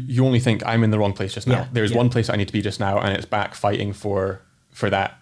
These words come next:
Speaker 1: that life that
Speaker 2: Yeah.
Speaker 1: I, that I had." Um, and it's, I was so close.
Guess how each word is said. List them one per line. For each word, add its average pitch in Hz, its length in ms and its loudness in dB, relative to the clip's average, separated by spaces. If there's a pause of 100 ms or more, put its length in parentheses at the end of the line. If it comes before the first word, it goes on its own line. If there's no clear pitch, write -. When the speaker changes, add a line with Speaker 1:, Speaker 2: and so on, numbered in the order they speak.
(160)
Speaker 1:
that 98 200 -2
life 95 240 0
that 98 100 -2
Speaker 2:
Yeah. - 80 2
Speaker 1:
I, 95 160 -4 (360)
that - 180 0
I 101 220 -2 (480)
had." 107 380 -6 (360)
Um, 101 480 -2 (640)
and 104 120 0
it's, - 540 -2 (1300)
I 117 100 2
was 92 160 0
so 90 180 -2
close. - 460 -10